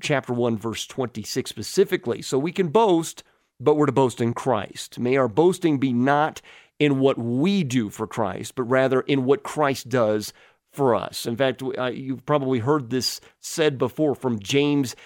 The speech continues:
Denney, "No man can give an ounce of the impression that he himself is clever and that Jesus Christ is mighty to save." You can impress people with your cleverness,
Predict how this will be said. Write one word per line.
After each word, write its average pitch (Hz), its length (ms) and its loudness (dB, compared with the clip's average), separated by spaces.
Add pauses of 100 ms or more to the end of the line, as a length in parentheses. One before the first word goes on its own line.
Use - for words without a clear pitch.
(140)
Denney, 123 600 2
"No 160 300 4
man 165 420 0
can 147 240 -2
give 147 480 0
an 131 140 -2 (180)
ounce 143 560 0 (460)
of 135 160 0
the 131 160 2
impression 135 560 0
that 120 160 0
he 175 160 -6
himself 147 440 0
is 120 140 -6
clever 143 720 -2 (340)
and 147 120 2
that 151 100 2
Jesus 151 380 -2
Christ 151 320 0
is 127 100 -4
mighty 131 320 0
to 113 80 -8
save." - 480 -2
You 139 140 -2
can 139 140 0
impress 185 440 0
people 156 380 -2
with 139 160 -4
your 120 100 0
cleverness, 175 760 0